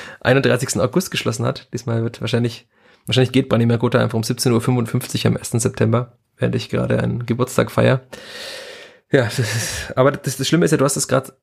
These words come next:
anklingen lassen, dass man, also, dass wir beide große Fans von Branimir Gotha und seiner Spielweise sind. Ich glaub, das haben wir, wir haben ihn in diesem Podcast auch schon genug gewertschätzt und gewürdigt und dass er einer der wichtigsten Spieler der letzten Jahrzehnte bei der Spielverhandlung ist, das ist auch unbestritten.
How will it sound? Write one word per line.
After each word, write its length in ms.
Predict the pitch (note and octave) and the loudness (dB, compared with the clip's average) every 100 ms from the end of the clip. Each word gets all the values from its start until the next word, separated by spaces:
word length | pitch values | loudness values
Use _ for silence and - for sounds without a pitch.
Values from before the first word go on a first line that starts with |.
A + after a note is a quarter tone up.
| - | -6
anklingen 480 | C#3 D#3 D#3 C#3+ | -4 -2 0 0
lassen, 240 | A#2+ A2+ A#2 | 0 -2 -2
dass 160 | A#2 | -2
man, 220 | A#2+ A#2 - _ _ | -2 -2 -4 _ _
also, 240 | A2+ A2+ G#2 - - - | -6 -4 -6 -10 -20 -6
dass 160 | A#2+ B2+ | -2 2
wir 100 | B2+ | 4
beide 400 | A#2+ C3 C3 A#2 | 4 4 2 0
große 320 | B2+ C3+ B2 | -4 -2 -2
Fans 240 | - D3 | 0 2
von 140 | D#3+ B2+ | 2 0
Branimir 320 | A#2+ A#2+ A#2+ | 0 2 0
Gotha 220 | B2+ C3 | 0 -4
und 40 | |
seiner 160 | B2+ A#2+ | -2 -2
Spielweise 380 | - C#3 B2+ B2 | -2 -2 0 0
sind. 260 | A2+ A#2 A#2 - - - | 0 -2 -4 -14 -20 -16
Ich 60 | - | -10
glaub, 100 | - | -4
das 120 | - | 0
haben 140 | A#2 | 2
wir, 240 | A2+ A#2+ A#2 | 0 0 2
wir 80 | |
haben 100 | A#2 | 4
ihn 60 | B2+ | 4
in 100 | A#2 | 2
diesem 180 | A#2 A#2 | 2 0
Podcast 300 | B2+ - A#2+ | -2 -2 -4
auch 60 | |
schon 160 | A2 A#2+ | -4 -2
genug 240 | A#2+ C3 | 0 0
gewertschätzt 520 | - A2+ B2 C3 A#2+ A2+ | 0 0 2 0 0 -4
und 120 | A2 | -4
gewürdigt 420 | A2 A#2+ C3 A2 | 0 2 2 0
und 260 | A2+ G#2+ - _ _ _ _ _ _ _ _ | -4 -6 -12 _ _ _ _ _ _ _ _
dass 180 | - - | -6 0
er 400 | A#2+ - - - - - - | 0 0 -4 -10 -20 -18 -4
einer 160 | B2 | 0
der 120 | A#2+ A#2 | 0 -2
wichtigsten 320 | - D3 C3 | -2 -2 -2
Spieler 360 | - C3 B2+ | 0 2 2
der 420 | A#2 C#3+ - B2 - | 2 -4 -4 -4 -2
letzten 280 | A#2 - | -4 -2
Jahrzehnte 380 | A#2 A2 B2+ D3 | 0 2 2 4
bei 80 | B2 | 2
der 80 | A#2 | 2
Spielverhandlung 420 | C3 C3 A#2+ A#2+ | 0 0 0 0
ist, 180 | B2 - - - - - | -2 -6 -18 -20 -20 -6
das 100 | A#2 | -2
ist 140 | A#2 | 0
auch 140 | C3 C3 | 0 2
unbestritten. 540 | B2+ B2+ C3+ C#3+ A2+ | 0 0 0 0 0